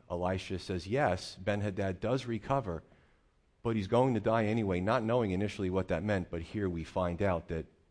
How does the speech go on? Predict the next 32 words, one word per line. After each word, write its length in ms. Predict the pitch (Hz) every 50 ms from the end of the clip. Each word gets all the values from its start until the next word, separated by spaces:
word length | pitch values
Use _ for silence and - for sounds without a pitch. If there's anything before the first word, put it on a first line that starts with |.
| _ _ _
Hazael 440 | - 92 98 101 92 82 80 78 76
decides, 400 | 73 80 76 - 76 78 80 85
"I'm 80 | 82
gonna 140 | 80 76 78
kill 220 | - - 104 98 73
him, 80 | 64 - _ _ _ _ _ _ _ _ _ _ _ _ _ _ _ -
and 100 | 104 98
nobody 320 | 90 85 82 71 80 80
will 100 | 80 80
know." 260 | 85 87 92 85 76 85
And 100 | 98 117
this 140 | 127 -
was 100 | 175 151
a 60 | - -
common 520 | - - 147 139 143 143 139 135 131 - - 98 - - 113
way 180 | 123 139 151
to 80 | 120 101
murder 420 | 98 104 120 135 135 107 95 95
those 260 | 92 95 92 95 92 -
that 140 | 90 78
were 120 | - 95 92
weak, 300 | 92 113 123 92 - -
by 120 | - 85
smothering 520 | 87 - - 104 104 107 104 90 82 80 71
them. 140 | 69 - - _ _ _ _ _ _ _ - - - - - - - - - - - _ _ _ _ _ _ -
Treachery. 500 | - - 120 120 - - 85 - - - - -
<laughs> 120 | 98 98 101
There's 200 | 101 92 87 90
a 40 | 95
lot 180 | 98 104 110
of 60 | 113
treachery, 540 | - - 113 104 101 - - 80 71 71 73